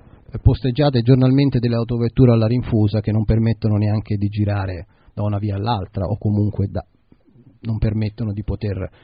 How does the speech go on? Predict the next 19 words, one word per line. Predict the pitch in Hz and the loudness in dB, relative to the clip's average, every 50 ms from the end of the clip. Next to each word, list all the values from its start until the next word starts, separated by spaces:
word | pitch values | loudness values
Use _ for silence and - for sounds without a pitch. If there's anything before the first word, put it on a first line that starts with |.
| _ - - | _ -12 -10
al | 101 101 | -10 -4
traffico | - 120 107 92 - - 107 104 101 | -2 -2 -2 0 -2 -4 -6 -6 -6
di | 101 95 | -6 -4
poter | - - 98 92 107 104 95 | -4 -4 -4 -4 -6 -8 -6
defluire. | 95 92 85 - - 98 117 127 113 92 76 - - - - - - - - - | -6 -8 -8 -6 0 2 2 2 2 0 -2 -8 -14 -18 -20 -18 -18 -20 -20 -6
Ecco | _ 196 208 - - 135 | _ -4 -4 4 6 6
i | 120 | 6
soldi | - - 131 131 127 120 110 110 107 104 - _ | 6 6 6 6 6 4 2 0 -2 -2 -4 _
come | - 143 147 139 123 110 | 2 4 6 6 4 4
questa | - 135 131 127 - - 117 | 4 2 2 2 2 0 0
amministrazione | 113 110 113 110 - - 113 110 - - - 127 123 123 117 113 104 - - | 2 2 0 0 -2 -2 -4 -4 -4 0 2 2 4 4 2 0 -2 -6 -8
ha | - 123 117 | -6 -4 -4
inteso | 104 110 107 110 - 131 120 107 143 160 | -2 -4 -4 0 2 2 4 4 2 0
spenderli | - - 104 95 92 90 98 117 143 170 180 185 - | 0 -2 -4 -4 -4 -4 -4 -4 -4 -4 -6 -8 -8
e | - 170 | -8 -8
come | - - 175 185 208 | -2 -2 0 0 2
noi | 202 135 92 90 95 127 - - _ _ _ _ | 2 2 0 0 -2 -4 -4 -6 _ _ _ _
criticamente | - - 139 131 - 165 - 190 190 139 90 82 87 87 - 135 | -2 0 0 2 2 0 0 2 0 0 0 -2 -4 -4 -4 -2
diciamo | 143 160 - - 95 80 80 78 98 117 - | -2 -2 -4 -2 -4 -4 -4 -6 -8 -10 -10